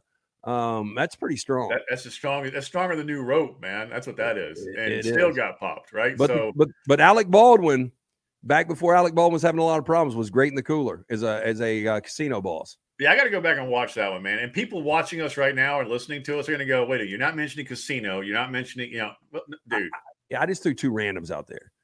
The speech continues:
Speaker 2: Yeah, I know. But Mo-,
Speaker 1: Yeah.
Speaker 2: yeah, Molly's Game. I mean, I'm, if you're gonna give me those two,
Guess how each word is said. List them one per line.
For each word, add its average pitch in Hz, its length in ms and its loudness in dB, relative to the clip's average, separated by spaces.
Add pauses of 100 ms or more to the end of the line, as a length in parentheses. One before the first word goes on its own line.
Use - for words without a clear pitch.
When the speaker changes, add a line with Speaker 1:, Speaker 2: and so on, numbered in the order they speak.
(140)
Speaker 2:
Yeah, 110 160 0
I 101 100 0
know. 92 160 -4 (200)
But 107 200 -4
Mo-, 131 140 0
Speaker 1:
Yeah. 123 80 -8
Speaker 2:
yeah, 127 140 0
Molly's 143 360 -2
Game. 95 240 -6
I 117 120 -6
mean, 110 200 -6
I'm, 113 240 -6
if 117 120 -8
you're 175 80 0
gonna 180 100 0
give 160 100 0
me 147 80 0
those 165 320 2
two, 185 300 0